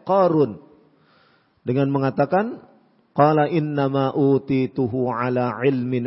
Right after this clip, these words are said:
indi." Qarun berkata, "Sesungguhnya utituhu ala ilmin indi. Aku mendapatkan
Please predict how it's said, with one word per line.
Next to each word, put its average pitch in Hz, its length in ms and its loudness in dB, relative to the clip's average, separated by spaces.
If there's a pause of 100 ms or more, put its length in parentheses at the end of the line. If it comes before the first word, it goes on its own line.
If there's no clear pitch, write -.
indi." 113 480 -4 (560)
Qarun 135 320 2
berkata, 139 720 0 (540)
"Sesungguhnya 151 800 2
utituhu 190 720 2
ala 147 400 0
ilmin 147 320 0
indi. 131 480 -4 (1120)
Aku 202 240 -8
mendapatkan 165 1120 0